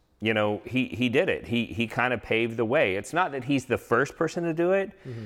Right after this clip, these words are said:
Speaker 1: but I feel like he's the first person to do it on a large enough scale that it normalized it. And I would venture to guess that most of these bottles that are represented in,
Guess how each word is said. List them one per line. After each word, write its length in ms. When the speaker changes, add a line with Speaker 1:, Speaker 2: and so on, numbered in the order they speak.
Speaker 1:
but 100
I 80
feel 180
like 220
he's 240
the 100
first 320
person 440
to 240
do 240
it 80
on 160
a 60
large 280
enough 180
scale 300
that 160
it 120
normalized 600
it. 240
And 160
I 160
would 180
venture 280
to 80
guess 340
that 220
most 400
of 120
these 180
bottles 520
that 280
are 140
represented 600
in, 260